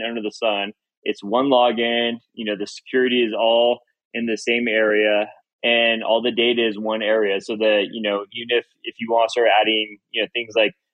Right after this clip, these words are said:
Dialogflow or any kind of analytical A I to your offering, again, you're, you're focused on one database. So you're, you know, you can make it seamless and very simple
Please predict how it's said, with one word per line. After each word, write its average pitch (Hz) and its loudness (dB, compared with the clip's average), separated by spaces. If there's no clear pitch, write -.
Dialogflow 117 2
or 107 2
any 110 -6
kind 113 0
of 95 -8
analytical 110 -6
A 104 0
I 104 2
to 117 -8
your 104 -4
offering, 107 -4
again, 117 -2
you're, 110 -2
you're 107 -8
focused 120 -4
on 107 -4
one 110 -4
database. 101 0
So - -4
you're, 104 0
you 117 -2
know, 98 -2
you 104 -6
can 110 -4
make 120 0
it 110 0
seamless 117 -2
and 104 -2
very 117 2
simple 107 -2